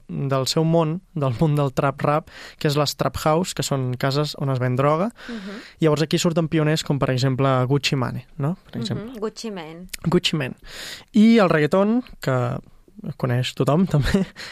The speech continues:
Speaker 1: neix a Panamà, és anterior, a finals dels vuitanta. Em, òbviament, el nom del reggaeton, doncs, ve del, del nom, eh, reggae,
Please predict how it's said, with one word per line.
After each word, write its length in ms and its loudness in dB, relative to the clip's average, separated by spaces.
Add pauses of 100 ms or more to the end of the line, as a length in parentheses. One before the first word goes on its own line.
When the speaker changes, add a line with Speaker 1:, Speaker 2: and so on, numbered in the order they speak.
(180)
Speaker 1:
neix 220 4
a 80 2
Panamà, 440 4 (120)
és 160 2
anterior, 480 2
a 100 -2
finals 300 0
dels 180 2
vuitanta. 580 2 (520)
Em, 560 4 (180)
òbviament, 500 2 (340)
el 160 -2
nom 180 2
del 140 2
reggaeton, 600 2
doncs, 540 -2
ve 240 0
del, 380 0
del 440 0
nom, 380 0
eh, 260 0
reggae, 460 2